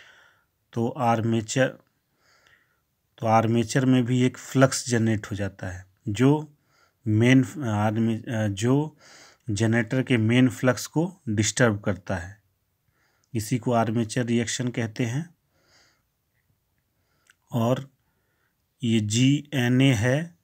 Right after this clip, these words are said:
ज्योमेट्रिकल न्यूट्रल एक्सिस, ये एमएनए है, मैग्नेटिक न्यूट्रल एक्सिस। ये नो लोड कंडीशन में जीएम, जीएनए और एमएनए एक ही डायरेक्शन में होते हैं।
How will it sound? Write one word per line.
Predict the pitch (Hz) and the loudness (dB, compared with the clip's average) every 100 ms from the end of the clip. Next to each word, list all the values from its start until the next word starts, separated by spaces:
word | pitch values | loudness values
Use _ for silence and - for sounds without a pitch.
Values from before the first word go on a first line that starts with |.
| 113 | -4
ज्योमेट्रिकल | 117 120 110 135 120 135 120 | -2 -2 -2 -4 0 2 2
न्यूट्रल | 120 110 139 127 | 0 0 -2 -2
एक्सिस, | 123 - 143 143 - - _ _ - | -2 -4 -6 -6 -12 -18 _ _ -8
ये | 113 120 135 | -4 -4 -2
एमएनए | 131 127 131 123 117 131 123 110 | 0 0 0 -2 -2 -2 -2 -2
है, | 98 92 - _ _ _ - | -4 -8 -14 _ _ _ -4
मैग्नेटिक | 117 117 120 107 151 151 - - | -2 0 -2 -2 -2 -4 -20 -6
न्यूट्रल | 110 110 113 110 156 185 196 - | -2 0 -2 0 -2 -2 -6 -8
एक्सिस। | 107 - 107 - - - _ _ _ _ _ - - - _ _ | -6 -8 -10 -10 -12 -16 _ _ _ _ _ -20 -20 -20 _ _
ये | 120 131 | 0 2
नो | 120 123 147 | 4 6 8
लोड | 147 147 | 8 6
कंडीशन | 147 135 135 123 143 | 2 4 4 2 2
में | 143 147 127 | 4 4 2
जीएम, | 107 127 147 156 151 135 139 143 - _ _ | 0 4 4 2 2 4 4 0 -6 _ _
जीएनए | 117 110 143 160 139 139 143 180 185 - | -6 0 2 4 4 6 4 2 -6 -4
और | 120 123 | -2 -2
एमएनए | 147 127 131 135 143 147 | 0 2 4 4 2 2
एक | 147 127 | 0 0
ही | - 143 | 0 4
डायरेक्शन | 131 123 110 127 | 4 4 -2 -2
में | 113 110 | -2 -2
होते | 101 - | -4 -8
हैं। | 95 92 | -10 -10